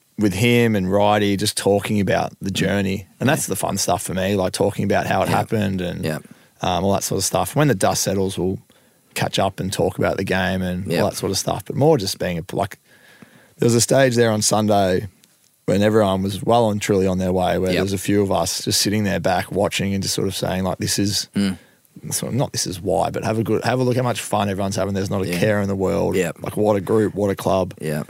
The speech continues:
Speaker 1: How special is this?" And,
Speaker 2: Yep.
Speaker 1: um, yeah, I think I may have bought him a ninety, ninety-five Grange as well on Sunday at some stage
Speaker 2: The
Speaker 1: to say
Speaker 2: coach?
Speaker 1: thank you. So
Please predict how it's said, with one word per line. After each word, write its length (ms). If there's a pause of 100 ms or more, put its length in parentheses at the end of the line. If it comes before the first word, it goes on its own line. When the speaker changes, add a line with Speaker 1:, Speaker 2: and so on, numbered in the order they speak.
(100)
Speaker 1:
How 120
special 380
is 80
this?" 300
And, 120
Speaker 2:
Yep. 200 (560)
Speaker 1:
um, 500 (680)
yeah, 160
I 20
think 180
I 40
may 160
have 120
bought 200
him 100
a 160 (120)
ninety, 420 (140)
ninety-five 500
Grange 340
as 100
well 240
on 120
Sunday 320
at 120
some 200
stage 440 (380)
Speaker 2:
The 100
Speaker 1:
to 200
say 80
Speaker 2:
coach? 220
Speaker 1:
thank 240
you. 160
So 340